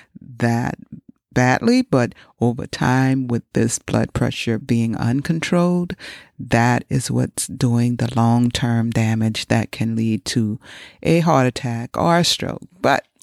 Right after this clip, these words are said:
let me tell you the good news. The good news is that if you can detect this early, if you can get control of your blood pressure and detect the damage early, you can in fact stop the damage and potentially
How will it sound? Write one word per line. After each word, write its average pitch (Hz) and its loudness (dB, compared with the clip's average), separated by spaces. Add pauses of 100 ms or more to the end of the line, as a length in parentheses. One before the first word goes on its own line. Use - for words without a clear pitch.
let 123 0
me 127 2
tell 220 0
you 170 0
the 143 2
good 151 0
news. 127 0
The - -4
good 151 0
news 147 2
is 131 -2
that 127 -2 (360)
if - -2
you 151 2
can 196 0
detect 156 2
this 143 0
early, 135 0
if 123 -6
you 143 0
can 139 -4
get 139 -2
control 139 2
of 139 0
your 160 4
blood 147 2
pressure 135 -2 (460)
and 123 2
detect 123 -2 (240)
the 135 2
damage 147 2
early, 143 -2 (260)
you 135 2
can 143 2
in 120 0
fact 117 0
stop 117 -2
the - -2
damage 127 -4 (440)
and 127 2 (100)
potentially 147 2